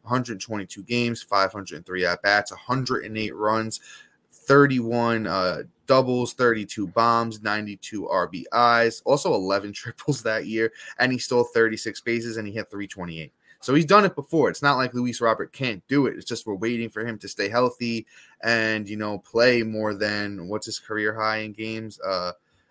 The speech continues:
it looks like ninety-eight is his career high in games so far, which is quite saddening. But, you know, uh, the kid's got all the talent in the world. He's still only twenty-five, so let's not lose hope on Luis Robert. I think he's definitely someone that can go thirty thirty. Matt, that's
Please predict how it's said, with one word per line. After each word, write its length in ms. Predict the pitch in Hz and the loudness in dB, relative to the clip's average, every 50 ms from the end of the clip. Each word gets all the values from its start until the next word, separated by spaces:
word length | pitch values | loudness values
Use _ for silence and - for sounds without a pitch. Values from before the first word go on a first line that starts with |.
| _ _ _ | _ _ _
it 140 | - - 82 | -2 0 0
looks 180 | 123 117 - - | 0 0 0 0
like 160 | 127 117 - | 0 -2 -2
ninety-eight 880 | 117 110 101 113 - 113 117 113 - - 117 104 - - 101 104 98 - | -6 -8 -6 -6 -6 -6 -8 -8 -10 -10 -10 -8 -6 -4 -4 -4 -4 -4
is 180 | - 101 - - | -6 -8 -8 -8
his 120 | 98 95 | -10 -10
career 400 | - - 104 101 98 98 98 98 | -10 -8 -6 -6 -4 -4 -2 -2
high 180 | 101 98 95 95 | -2 0 0 0
in 100 | 95 92 | -2 -4
games 340 | 90 - 92 95 95 92 - | -6 -8 -8 -8 -8 -8 -6
so 180 | - 92 95 | -4 -4 -4
far, 300 | 90 - 92 95 92 92 | -2 -2 -2 0 0 0
which 200 | 90 90 87 - | 0 -2 -6 -8
is 180 | - 87 85 - _ - - - - - _ _ | -12 -14 -16 -16 _ -20 -20 -20 -20 -20 _ _
quite 320 | - - 170 160 156 151 - | 0 4 6 6 6 6 2
saddening. 720 | - - 127 117 113 113 110 110 110 110 110 110 107 98 | 0 2 4 4 4 4 2 0 -2 -4 -4 -6 -6 -4
But, 220 | 107 104 101 73 | -4 -2 -2 -2
you 120 | 92 104 101 | -4 -4 -6
know, 260 | 104 101 101 98 85 | -6 -6 -6 -6 -6
uh, 200 | 69 62 62 - - | -6 -6 -6 -8 -8
the 140 | - 120 113 | -10 -12 -12
kid's 260 | - - 147 139 123 | -4 -2 -2 -2 0
got 140 | 123 117 110 | 2 2 2
all 120 | 110 110 107 | 2 2 0
the 60 | 104 | -2
talent 300 | - - 113 107 101 85 | -4 -4 -4 -4 -2 -4
in 20 | |
the 80 | 98 95 | -6 -6
world. 220 | 95 98 101 95 101 | -4 -2 -2 -2 -4
He's 100 | 98 - | -4 -4
still 160 | - 127 135 | -2 -2 -2
only 180 | 135 131 131 | 0 -2 -4
twenty-five, 680 | 123 - - 117 117 117 107 - - 101 101 101 101 98 | -4 -6 -6 -6 -6 -6 -4 -2 0 2 4 4 2 0
so 100 | - - | -2 -4
let's 220 | 98 101 101 - - | -4 -2 -4 -2 -4
not 160 | 113 110 104 | -4 -4 -2
lose 200 | 110 113 104 - | -4 -4 -6 -4
hope 260 | - 101 101 98 - | -4 -2 -2 -2 -4
on 200 | 95 95 92 95 | -6 -6 -6 -8
Luis 240 | 95 92 95 95 - | -8 -8 -8 -8 -4
Robert. 460 | - 95 95 95 90 92 92 90 - _ _ - - _ _ _ | -2 0 0 0 0 -2 -2 -4 -6 _ _ -20 -20 _ _ _
I 260 | - 95 104 101 104 | 0 2 4 4 2
think 260 | 101 - 110 107 101 | 0 -2 -6 -8 -8
he's 220 | - - 101 98 - | -8 -10 -12 -4 -2
definitely 420 | - 104 101 - - 101 101 101 | 0 0 0 -2 -6 -10 -8 -8
someone 300 | 98 - 98 95 95 95 | -8 -6 -6 -6 -6 -8
that 140 | 92 90 - | -8 -10 -10
can 100 | - 98 | -10 -6
go 140 | 92 98 92 | -4 -4 -4
thirty 300 | - - 95 92 90 90 | -2 -2 -2 -2 -2 -4
thirty. 300 | - - 95 92 90 87 | -2 -2 0 0 0 -2
Matt, 260 | 90 95 92 90 - | -4 -4 -4 -4 -4
that's 220 | - 92 - - | -6 -6 -8 -10